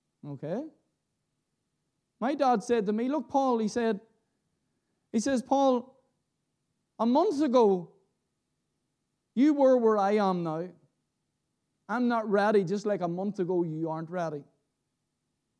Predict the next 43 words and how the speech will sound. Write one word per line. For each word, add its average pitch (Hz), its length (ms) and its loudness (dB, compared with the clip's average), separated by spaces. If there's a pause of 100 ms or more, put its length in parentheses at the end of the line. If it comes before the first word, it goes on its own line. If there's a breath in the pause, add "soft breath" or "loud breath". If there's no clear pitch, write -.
(960)
And 269 80 -10
that - 80 -12
woke 202 220 -4
me 156 140 -4
up. - 240 -6 (1080)
Because 190 220 -6
you 240 80 -2
know 262 60 -2
what 240 120 2
I 220 120 2
was 247 140 -4
doing? 254 220 -4
I 240 100 -6
was 190 140 -6
fighting 208 360 -4
with 208 140 -6
him. 208 120 -12 (1200)
Because 220 220 -2
I, 233 120 0
I 226 120 -6
wanted 262 240 0
to 208 60 2
see 226 120 -6
him 196 120 -4
saved, 220 320 -6
so 285 100 -8
I - 20 -8
was 247 140 -4
fighting 294 320 -4
with 294 160 -4
him. 269 140 -6 (2000)
But 208 100 -4
you 277 60 2
know 294 100 0
what? 277 160 2
That 277 140 2
didn't 247 200 0
mean 240 140 2
to 208 60 2
say 220 140 -2
I 208 120 4
couldn't 190 280 -4
still 180 460 -2